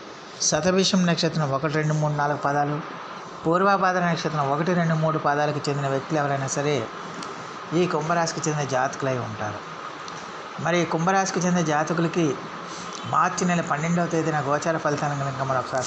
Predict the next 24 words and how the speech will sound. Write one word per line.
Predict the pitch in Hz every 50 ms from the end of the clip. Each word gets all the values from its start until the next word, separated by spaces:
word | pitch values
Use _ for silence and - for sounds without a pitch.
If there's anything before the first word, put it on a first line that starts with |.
| - 139
చూసుకుంటే, | 123 - - 147 139 147 160 175 170 - - - - - - - - - - - - - - - - - -
సప్తమ | - - 170 160 - - - 202 202 202
స్థానంలో | 190 - - 175 175 175 175 175 175 175 170
సంచారం | - 170 170 170 156 170 160 156 156 156 151 -
చేస్తున్న | 151 147 - - 160 151 147 143 139 127 - - - - - - - - - - - - - - - - 165
చంద్రుడి | 170 175 180 180 180 175
యొక్క | 165 175 170
ప్రభావం | 156 - 147 139 131 147 147 147 147 147
వల్ల | 147 151 165 196 196 165 127 117 - - - - - - - - - - - - - 139
ఈ | 156 165 165
రాశికి | 170 160 170 190 - - 202
చెందిన | 180 180 180 180 175 156
జాతకులకి | 131 135 135 143 147 175 160 170 175 170 170 175 160 139 120 113 - - - - - - - - - - 147
ఈ | 156 165
రోజంతా | 165 180 202 214 214 208 190 185 180 185
కూడా | 175 175 165 160 165 - 147
చాలా | 151 156 175 185 185
వరకు | 180 165 170 165 170 165
అనుకూలంగా | 143 127 131 147 170 165 - 208 202 202 196 185 175
ఉంటుందన్న | 160 151 147 139 147 139 139 139 135 131 131
విషయాన్ని | 127 123 - - 139 135 127 123 117 107 95 90 - - - - - - - - - - 123 135
గమనించాల్సిన | 143 143 139 135 123 127 123 117 - - - 113
అవసరం | 107 107 - - 117 104
ఉంటుంది. | 98 98 - - 85